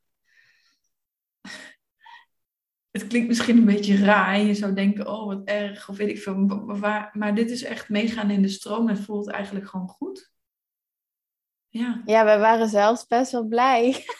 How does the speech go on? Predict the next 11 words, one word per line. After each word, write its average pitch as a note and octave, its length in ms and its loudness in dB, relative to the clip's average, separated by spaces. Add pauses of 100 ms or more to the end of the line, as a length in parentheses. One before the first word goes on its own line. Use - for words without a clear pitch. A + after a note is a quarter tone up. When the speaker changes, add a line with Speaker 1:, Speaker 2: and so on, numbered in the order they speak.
(800)
Speaker 1:
Ja. C4 580 -2 (500)
Ja, B3 100 0
terwijl C4 240 2
dat C4 120 2
eigenlijk, C4 480 -2
zeg B3+ 140 -10
maar, A#3+ 200 -2
in A#3 80 -6
onze, C4 420 -6
in A#3+ 280 -2
onze C4 240 -4